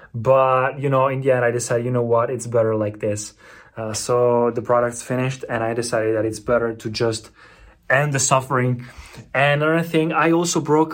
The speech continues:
one of my teeth. Maybe you don't see it, but this canine here is, it was already smaller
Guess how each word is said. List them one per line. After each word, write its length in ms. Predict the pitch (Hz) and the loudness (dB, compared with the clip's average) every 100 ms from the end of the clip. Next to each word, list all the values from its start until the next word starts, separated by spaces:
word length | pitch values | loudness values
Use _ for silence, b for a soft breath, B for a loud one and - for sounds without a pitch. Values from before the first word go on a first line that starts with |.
| - | -2
one 180 | 147 170 | 0 0
of 140 | 170 | 0
my 120 | 143 | -4
teeth. 540 | 135 - 190 123 - - _ b b - | -4 -4 -4 -4 -6 -16 _ b b -6
Maybe 200 | 147 165 | -2 2
you 100 | 139 | 2
don't 220 | 143 147 | 2 0
see 340 | - - 135 | -4 -2 0
it, 120 | 180 | 0
but 200 | - 131 | 0 -2
this 320 | 127 156 160 - | 2 0 0 -6
canine 460 | - 139 143 160 | -4 0 0 0
here 440 | 156 180 185 190 - _ _ _ _ _ _ - | 0 2 0 -2 -12 _ _ _ _ _ _ -4
is, 280 | 139 139 - _ _ _ - | -2 -2 -12 _ _ _ -2
it 40 | |
was 200 | 151 180 | 2 4
already 300 | 208 165 180 | 4 4 2
smaller 720 | 170 135 131 151 120 101 107 | 0 0 2 2 0 -2 -8